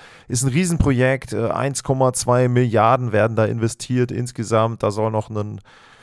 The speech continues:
eine, äh, öffentliche Eishalle mit rein und so weiter und so weiter. Also viele, viele Dinge, die da entstehen sollen und sehr, sehr positiv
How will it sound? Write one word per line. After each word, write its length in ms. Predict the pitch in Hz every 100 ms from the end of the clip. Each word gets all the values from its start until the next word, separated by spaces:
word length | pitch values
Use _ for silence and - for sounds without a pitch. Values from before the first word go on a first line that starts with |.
| _ _ - -
eine, 340 | - 123 - 135
äh, 420 | - - - -
öffentliche 720 | 127 113 139 147 156 139 113
Eishalle 460 | 135 127 127 127
mit 180 | 123 120
rein 240 | 110 117 117
und 140 | 139
so 100 | 117
weiter 260 | 117 120 110
und 120 | 107
so 80 | 107
weiter. 220 | 117 113
Also 140 | 110
viele, 280 | - 170 160
viele 240 | - 139
Dinge, 260 | 123 135 135
die 140 | 131
da 180 | 123 117
entstehen 460 | 107 - 143 160 139
sollen 480 | 127 123 123 120 120
und 320 | - 110 110
sehr, 180 | 117 127
sehr 140 | 123
positiv 760 | - 156 147 - 139 131 -